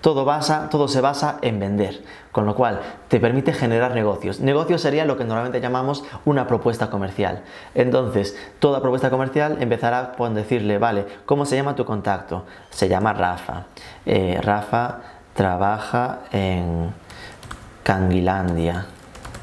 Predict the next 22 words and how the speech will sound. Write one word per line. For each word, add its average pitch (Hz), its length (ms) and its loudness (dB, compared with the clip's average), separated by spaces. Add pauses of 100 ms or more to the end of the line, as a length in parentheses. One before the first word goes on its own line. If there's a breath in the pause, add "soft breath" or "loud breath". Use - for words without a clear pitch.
(1600 loud breath)
Eh, 104 440 4
el 101 100 4
ne-, 101 200 4
el 104 180 2
título, 98 420 2
por - 220 0
defecto 131 360 0
te 127 60 4
pone 131 240 0
Negocio 127 320 0
Candilandia. 101 500 -2
Tú 104 120 -2
puedes 107 280 2
customizar 104 440 -2 (220 loud breath)
Candilandia, 120 1160 0
España, 117 1080 -2 (340 loud breath)
eh, 92 760 0 (580)
publicidad, 95 1040 0
imagínate. - 600 -4 (760 loud breath)
Dos 92 140 2
mil 101 160 4
veinte. 85 340 -2